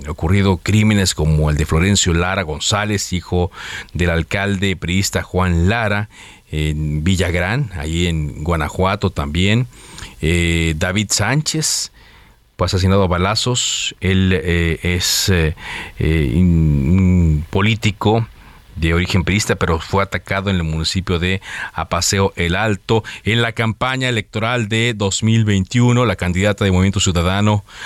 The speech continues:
a la alcaldía de Cortázar, Alma Rosa Barragán, fue asesinada en pleno acto proselitista. También Alejandro Galicia Juárez. Estoy hablando únicamente de hechos allí en el estado de Guanajuato, que es,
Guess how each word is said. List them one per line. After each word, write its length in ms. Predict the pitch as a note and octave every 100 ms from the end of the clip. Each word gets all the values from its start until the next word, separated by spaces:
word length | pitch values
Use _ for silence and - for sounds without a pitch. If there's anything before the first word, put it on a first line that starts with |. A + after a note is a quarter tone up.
| -
a 80 | -
la 60 | E2+
alcaldía 380 | E2 F2 F2 G#2
de 120 | F#2+
Cortázar, 680 | F2+ E2+ F#2 F2 - A#2+ -
Alma 240 | G2 F#2
Rosa 240 | G2+ G2 F#2+
Barragán, 460 | E2+ E2+ F#2 G2+
fue 160 | - G2+
asesinada 480 | G2 F2 E2 F#2 G2+
en 80 |
pleno 300 | F#2 F#2 F#2+
acto 240 | F2+ - F#2
proselitista. 1040 | - D#2 E2+ D2+ D2 A2 A2+ - A2 G#2 - - - -
También 280 | - E2 G2+
Alejandro 480 | F2+ E2+ G2+ G2+ F#2+
Galicia 440 | E2+ E2+ F2+ F#2
Juárez. 460 | D2 G2 A#2+ C3+ B2+
Estoy 140 | -
hablando 220 | F#3+ A3 A#3
únicamente 460 | A#3+ D#3 E3+ G3+
de 200 | E3 A#2+
hechos 260 | A#2+ G3 -
allí 300 | A2 B2+ D#3+
en 180 | B2+ G#2+
el 100 | F2+
estado 360 | - B2+ C#3+
de 200 | C3 F#2+ - - - -
Guanajuato, 840 | F#2+ F#2+ A2 G2+ C#3 B2 - C#3 F#3 _ -
que 300 | - E2+ G2+
es, 280 | F3 - -